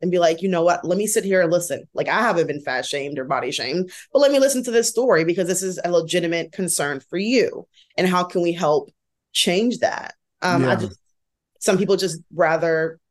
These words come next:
Speaker 1: be ridiculous and closed-minded and, and not have sympathy, sympathy for others.
Speaker 2: Yeah, yeah. The, the thing that is very confusing for me about fashion is, uh,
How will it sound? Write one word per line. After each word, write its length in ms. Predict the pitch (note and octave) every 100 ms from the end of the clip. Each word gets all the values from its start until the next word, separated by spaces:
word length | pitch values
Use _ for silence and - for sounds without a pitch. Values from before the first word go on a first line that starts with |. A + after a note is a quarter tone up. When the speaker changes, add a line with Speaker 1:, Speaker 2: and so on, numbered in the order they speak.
| _ _ _ -
Speaker 1:
be 140 | E3+ F3
ridiculous 680 | E3+ F3+ C4 F#3+ - F3+ -
and 140 | D#3+
closed-minded 800 | D#3+ F3 E3+ D#3 F3+ F#3 C#3 C#3
and, 260 | - D3 C#3+
and 160 | C#3+
not 140 | D#3 D#3+
have 160 | D#3+
sympathy, 560 | - D#3+ F3 F3 D#3+ -
sympathy 360 | - G3+ G3 F3
for 120 | E3
others. 680 | - E3+ C3 - - - - _ -
Speaker 2:
Yeah, 340 | G3 G#3 F#3 - _ _ -
yeah. 460 | D3+ D#3 C#3 B2 A2 _
The, 160 | E3+ F3+ -
the 200 | D#3 F#3
thing 260 | - F4 E4
that 140 | A#3+ -
is 300 | D#3+ D#3+ C#3+
very 280 | C#3+ E3 E3+
confusing 520 | D#3 B2 C#3 C3 B2
for 120 | B2
me 140 | B2 A#2
about 260 | A2 G#2+
fashion 640 | - A#2 A2 G#2+ A2+ A2 - -
is, 500 | C3 B2 A#2 G#2+ - _ _ _ _ -
uh, 80 | F#2